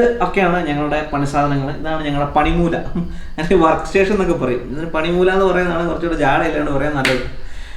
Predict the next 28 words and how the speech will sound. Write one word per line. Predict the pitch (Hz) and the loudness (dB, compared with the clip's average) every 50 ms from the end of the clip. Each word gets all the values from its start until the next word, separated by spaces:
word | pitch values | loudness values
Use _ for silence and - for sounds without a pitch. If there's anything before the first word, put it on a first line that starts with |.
| - - - - 139 | -8 -6 -4 -2 2
ആ, | 135 135 135 131 - - | 2 2 2 2 0 0
ഇത് | 202 214 214 - - - 190 | -2 -2 -2 -4 -6 -2 0
ഞങ്ങളുടെ | 190 190 190 190 190 | 2 4 4 6 6
വീടിൻ്റെ | 180 180 175 180 180 175 - | 6 6 4 2 0 0 0
ചെറിയൊരു | 165 160 160 165 160 165 160 | -2 0 0 2 2 4 4
കോർണറാണ്. | 147 147 156 156 139 135 127 127 143 | 2 4 2 2 2 2 2 0 0
ഇവിടെയാണ് | 147 160 175 170 170 160 165 170 160 147 | 0 2 4 4 4 4 2 0 -2 -2
ഞങ്ങളുടെ, | 143 143 151 160 160 - - - - - - - - - 139 139 | -2 -2 -2 -4 -4 -6 -10 -12 -12 -12 -12 -12 -12 -10 -8 -4
ആ, | 135 135 135 131 131 131 - - 143 160 | -4 -2 -2 -2 -4 -6 -6 -4 -2 0
മെയിൻ | 170 160 - - - - | 0 0 -2 -2 -4 -4
പ്രധാന | 135 143 156 170 190 202 180 175 | -2 0 0 0 0 0 0 -2
പണികളൊക്കെ | - - 160 160 165 156 - 139 | -2 -2 -2 -2 -4 -4 -4 -4
നടക്കുന്നത്. | 131 135 127 135 135 131 139 143 135 - - - - - - - - | -2 -2 -4 -4 -4 -4 -4 -6 -6 -6 -6 -6 -6 -6 -8 -8 -6
ആ, | 135 131 127 - 147 | -6 -4 -4 0 2
പോസ്റ്റ് | 151 175 185 - - - | 4 4 4 2 2 0
പ്രൊഡക്ഷൻ | 202 196 202 196 - 226 208 196 | 2 0 0 0 -2 -2 0 0
വർക്കുകളൊക്കെ | 185 165 165 180 180 170 170 160 139 | 0 0 0 0 0 0 0 0 0
നടക്കുന്നത് | 131 135 131 - - 151 143 139 135 | 0 -2 -4 -4 -2 0 0 0 0
ഇവിടെയാണ്. | 147 151 147 131 123 120 117 - - - - - - - - - - - - - | 2 2 2 2 2 2 0 -2 -4 -6 -6 -6 -6 -4 -4 -6 -6 -6 -6 -4
പോസ്റ്റ് | 139 135 139 139 - | -2 -2 -2 -2 -2
പ്രൊഡക്ഷൻ | 156 151 160 156 165 175 | -2 -2 -2 0 0 0
എന്നൊക്കെ | 170 170 170 170 170 | 0 0 0 0 0
പറഞ്ഞ് | 170 170 165 | 0 0 0
വലിയ | 156 156 160 156 147 | 0 -2 -2 -2 0
സിനിമയുടെ | 139 139 151 170 175 180 175 | 0 0 2 4 4 4 4
വർക്കുകളൊന്നും | 165 - - - 151 151 147 143 135 | 4 2 0 -2 -2 0 0 0 0
ഇല്ല | 135 135 | 0 0
കേട്ടോ. | 127 135 | 0 0